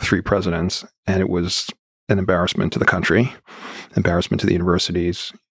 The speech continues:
You know, they were evasive. They didn't answer questions. They were rude. They smirked. You know, they looked, you know, very, you know, disrespectful to, to our Congress.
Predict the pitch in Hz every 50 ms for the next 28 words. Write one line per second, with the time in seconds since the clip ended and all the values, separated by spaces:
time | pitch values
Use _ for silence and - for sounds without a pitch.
0 | _ _ _ - 131 104 90 90 87 85 85 85 92 98 98 92 95 92 - -
1 | 98 90 90 92 - - - - - 107 90 90 82 78 78 82 - - 80 -
2 | - - 101 - - - - 90 90 87 87 - - - 80 82 90 101 104 101
3 | 101 95 92 92 92 - - - - - - - 110 104 90 82 - - - -
4 | - - - _ _ _ - - - - - - _ - - 101 87 - 87 92
5 | 98 98 - _ _ _ _ _ _ _ _ _ - - 113 95 - 104 - -
6 | 117 107 101 98 95 90 101 - - 120 101 95 92 92 101 101 - - 95 -
7 | - - 104 101 - - 110 - - - - _ _ - - - - - - -
8 | - - - _ - - 110 107 98 92 87 - - - _ _ - - - -
9 | - - - - - - - - - 110 104 101 90 92 95 - - - - -